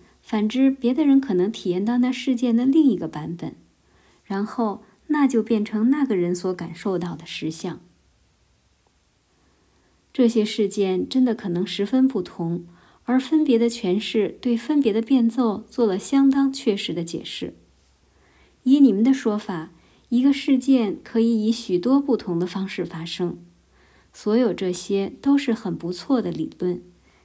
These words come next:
玄奥却几乎没实用价值，除非你开始质疑你自己思想的本质，而且开始探索你仿佛遭遇的那些事件之实相。赛斯书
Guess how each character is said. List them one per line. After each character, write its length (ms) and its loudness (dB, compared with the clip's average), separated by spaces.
玄 360 0
奥 400 2
却 220 0
几 180 6
乎 220 4
没 180 2
实 220 0
用 180 4
价 220 -4
值， 280 -12
除 140 0
非 180 6
你 120 8
开 180 0
始 160 0
质 240 0
疑 320 -2
你 160 0
自 160 -6
己 160 -4
思 240 0
想 180 -6
的 80 -6
本 280 -10
质， 400 -2
而 140 2
且 160 2
开 220 -4
始 140 -2
探 280 -2
索 420 -6
你 140 -2
仿 240 -6
佛 200 -4
遭 260 4
遇 180 4
的 360 -6
那 120 -4
些 160 -4
事 240 -2
件 240 -8
之 160 -12
实 280 -10
相。 320 -10
赛 200 -4
斯 180 -2
书 400 -4